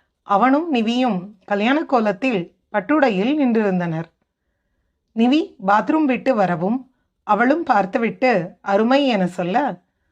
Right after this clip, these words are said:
மதி அவளின் கேள்விக்கு பதில் சொல்ல, நட்புகள் பேசட்டும் என இரவுடை எடுத்துக்கொண்டு குளிக்கச் சென்று விட்டான்.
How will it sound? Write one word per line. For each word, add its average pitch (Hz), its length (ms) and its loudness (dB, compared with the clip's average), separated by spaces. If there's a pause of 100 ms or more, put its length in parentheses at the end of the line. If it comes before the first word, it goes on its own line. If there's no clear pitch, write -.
(280)
மதி 269 560 0
அவளின் 214 380 0
கேள்விக்கு 240 520 -2
பதில் 180 300 -2
சொல்ல, 185 500 -2 (480)
நட்புகள் 214 640 0
பேசட்டும் 226 560 -2
என 190 420 -4 (380)
இரவுடை 269 500 2
எடுத்துக்கொண்டு 196 800 -4
குளிக்கச் 269 300 -2
சென்று 185 300 -4
விட்டான். 165 440 -4